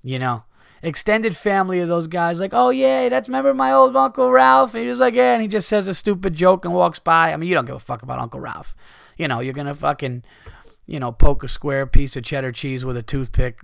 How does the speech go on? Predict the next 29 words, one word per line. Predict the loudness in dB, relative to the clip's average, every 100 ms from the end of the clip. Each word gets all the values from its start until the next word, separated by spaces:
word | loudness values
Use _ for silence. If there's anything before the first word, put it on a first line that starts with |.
| -6
laugh | -2 -2 0
with | -2 -2
him, | -6
and | -4
walk | -6 -4
away. | -6 -6 -8
I | -12
mean, | -10
who | -8
gives | -8
a | -10
fuck? | -12 -12 -8
But, | -6 -6 -2
uh, | 0
I | 2
hear | 0
what | -2
you're | -8
saying. | -10 -12 -16 _
I | -12
hear | -10
what | -10
you're | -14
saying. | -18 -20 -20 _ _ _
Thank | -6 -6
you | -6
for | -8
the | -8
submission. | -6 -8 -8 -8 -10